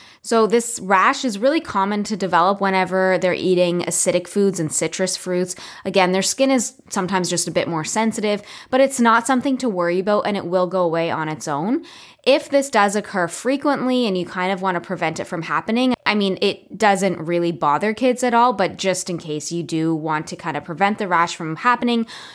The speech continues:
you can apply, like, a thick barrier cream or some kind of ointment on maybe around their mouth or whatever area the fruit typically touches, like, maybe even,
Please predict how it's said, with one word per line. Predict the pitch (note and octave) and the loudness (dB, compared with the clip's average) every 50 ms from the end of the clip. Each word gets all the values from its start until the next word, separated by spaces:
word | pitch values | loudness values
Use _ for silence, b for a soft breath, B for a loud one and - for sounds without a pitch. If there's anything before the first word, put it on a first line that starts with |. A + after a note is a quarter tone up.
| B B | B B
you | A3+ B3+ C4+ | 2 2 4
can | C4 D4 C#4 C4+ | 4 2 2 4
apply, | - - - - - G3+ F#3+ F#3+ F#3+ G3+ | 2 2 0 0 2 4 4 4 4 2
like, | G3+ F#3+ F3 F3 | 2 0 -2 -2
a | F3 | -6
thick | D#3+ - - - G#3 G3 - | -8 -8 -6 -6 -6 -6 -6
barrier | F#3+ D#3+ - E3 E3 E3+ F#3 G#3 A3+ A#3+ A#3 | -6 -4 -2 0 0 0 2 2 0 0 -2
cream | - - - B3 B3 A#3+ A#3+ A#3 | -4 -4 -4 -2 0 0 0 0
or | F#3 F3+ F3+ | -2 -2 -4
some | F3 - F#3 F3 | -4 -6 -8 -8
kind | F3 F#3 F3+ E3+ | -6 -6 -6 -6
of | E3 - - - | -6 -6 -4 -4
ointment | E3+ E3+ E3+ - - A3+ B3+ C4+ C#4 C#4+ C#4+ B B B B B B B B | -2 -2 -2 -4 -4 0 2 4 2 2 0 B B B B B B B B
on | - G3 F#3+ F#3+ F#3 F3+ F3+ F3+ F3+ F3+ - | 2 4 4 6 4 4 2 2 0 -2 -2
maybe | - F#3+ F#3+ F#3 F3+ E3+ F3 F3 F3 E3+ - | -2 -2 -2 -2 -2 -2 0 0 0 0 0
around | - E3+ F3+ E3 D#3+ D#3+ | 0 0 0 0 0 0
their | D#3+ D#3 | -4 -4
mouth | E3 G3+ B3 B3+ B3 A#3+ A#3 - | 0 2 4 4 4 4 2 2
or | G#3+ G3 | 0 0
whatever | F#3 F#3+ F#3 F#3+ G#3 G#3+ C4 C4 - | 2 2 4 4 2 2 0 -2 0
area | - G3 G3 G3 G3 F#3+ F#3 | 0 2 2 2 2 2 0
the | F3 | 0
fruit | E3+ - - F#3 E3 - | -4 -4 -4 -4 -4 -4
typically | - F3+ D#3 E3+ E3+ - D#3+ | -4 -4 -4 -4 -4 -4 -6
touches, | D#3+ - - F3 E3+ E3+ - A3+ A#3+ B3 A#3+ | -4 -4 -2 -2 -2 0 2 2 2 2 2
like, | - F3+ D#3+ E3 | 2 0 0 0
maybe | F3+ E3+ E3 D#3+ E3+ | -2 -2 -2 -2 0
even, | E3 E3 D#3+ - E3+ E3+ D#3 E3+ D#3+ D#3+ D#3 E3 D#3+ | 0 0 0 0 -2 0 0 0 0 0 -2 -2 -4